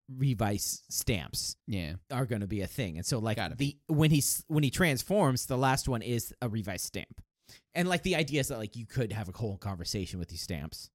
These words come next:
Speaker 2: Mm-hmm.
Speaker 1: because it's like, it, it's like emotes where there's, like, millions of them for, like, everything.
Speaker 2: Right,
Speaker 1: Like,
Speaker 2: and combinations
Speaker 1: yeah,
Speaker 2: and
Speaker 1: yeah,
Speaker 2: stuff
Speaker 1: yeah.
Speaker 2: like that.
Speaker 1: Um, but yeah, so it's a, a, I like that idea. It's like a, t-, a, a conversation between him and Vice in their head,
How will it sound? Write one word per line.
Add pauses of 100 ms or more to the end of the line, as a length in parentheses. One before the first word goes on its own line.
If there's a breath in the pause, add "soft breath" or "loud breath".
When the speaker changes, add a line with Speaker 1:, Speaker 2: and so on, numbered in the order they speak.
Speaker 2:
Mm-hmm. (200)
Speaker 1:
because
it's
like,
it,
it's
like (140)
emotes
where
there's,
like,
millions
of
them
for,
like,
everything.
Speaker 2:
Right,
Speaker 1:
Like,
Speaker 2:
and
combinations
Speaker 1:
yeah, (140)
Speaker 2:
and (100)
Speaker 1:
yeah,
Speaker 2:
stuff
Speaker 1:
yeah.
Speaker 2:
like (560 loud breath)
that.
Speaker 1:
Um, (220)
but
yeah,
so
it's
a,
a, (220)
I
like
that
idea.
It's
like
a,
t-, (180)
a, (220)
a
conversation
between
him
and
Vice
in
their
head,